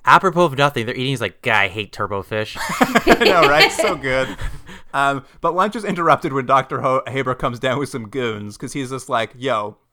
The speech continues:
Speaker 2: George, I'm very close to curing you of effective dreaming. I've isolated it on this twelve seconds of brain activity, I guess, where your dreams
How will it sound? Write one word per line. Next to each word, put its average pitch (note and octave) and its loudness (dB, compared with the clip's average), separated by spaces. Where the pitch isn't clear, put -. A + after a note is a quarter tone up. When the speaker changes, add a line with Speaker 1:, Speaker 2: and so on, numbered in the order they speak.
Speaker 2:
George, A2+ -4
I'm A#2 -10
very C#3+ -4
close C3 -4
to D3 -10
curing B2 -6
you A#2 -6
of A2+ -6
effective G#2+ -8
dreaming. G2+ -16
I've B2+ 2
isolated G3 2
it F#3 0
on C#3+ 0
this B2 -8
twelve E3+ 0
seconds E3 -6
of B2+ -8
brain C#3 -2
activity, A2+ -6
I A2 -2
guess, A#2 -4
where A#2 -4
your A2+ -4
dreams C#3 -6